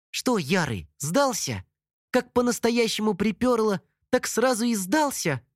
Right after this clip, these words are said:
Ах, ах, ах, какой из меня теперь оператор, муж и отец?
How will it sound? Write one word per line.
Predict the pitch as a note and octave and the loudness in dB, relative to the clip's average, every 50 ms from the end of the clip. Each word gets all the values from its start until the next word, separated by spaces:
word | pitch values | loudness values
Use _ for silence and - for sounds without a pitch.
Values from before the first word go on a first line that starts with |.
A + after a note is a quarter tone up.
| _ _ _ _ _ - | _ _ _ _ _ -2
Ах, | A3+ B3+ B3 A3 - - - | 0 0 0 0 -2 -4 0
ах, | A#3+ A3+ A#3 - - - _ - | 0 0 0 0 -4 -10 _ 0
ах, | - A#3 A3 G3+ F#3+ F3 - _ _ _ _ _ _ _ | 2 2 4 4 0 -2 -6 _ _ _ _ _ _ _
какой | - - C4 - - C#4+ D4 C#4+ | -2 -2 -2 0 0 0 2 2
из | B3 F#3+ | 2 0
меня | A3 A#3+ A#3+ A#3+ A#3+ | 0 0 0 0 0
теперь | - A#3 F#3+ - B3+ A#3+ A#3+ | -2 -2 0 0 0 2 0
оператор, | - - A#3+ B3 G#3 F#3+ A3+ A#3+ A3 G3+ - - G3 F3 | 0 0 0 0 2 2 2 2 2 0 0 -2 -2 0
муж | E3+ F3 A3 C#4+ C4+ - - - _ - | 0 0 0 0 0 -2 -4 -8 _ -6
и | A#3+ B3 - | -6 -2 0
отец? | A3+ B3 B3 B3 _ - - A#3 A3+ F#3+ D#3 - - - - - - | 0 0 0 -2 _ -6 -2 0 2 2 0 -2 -4 -10 -12 -12 -12